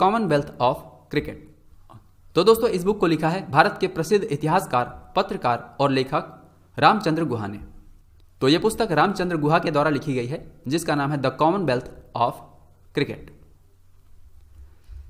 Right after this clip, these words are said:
चलिए, क्वेश्चन नंबर फिफ्टीन है, प्रधानमंत्री नरेंद्र मोदी जी ने संवाद उपनिषद और अक्षर यात्रा,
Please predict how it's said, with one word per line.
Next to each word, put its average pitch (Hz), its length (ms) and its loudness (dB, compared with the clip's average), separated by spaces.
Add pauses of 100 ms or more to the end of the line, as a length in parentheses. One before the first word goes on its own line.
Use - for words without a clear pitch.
(120)
चलिए, 113 220 -2
क्वेश्चन 220 300 0
नंबर 214 180 2
फिफ्टीन 170 360 -4
है, 165 140 -4 (400)
प्रधानमंत्री 202 520 -2
नरेंद्र 160 320 0
मोदी 135 180 -2
जी 120 120 -6
ने 123 160 -6 (280)
संवाद 160 420 2
उपनिषद 160 580 -4 (240)
और 151 360 2
अक्षर 165 280 -2
यात्रा, - 300 -6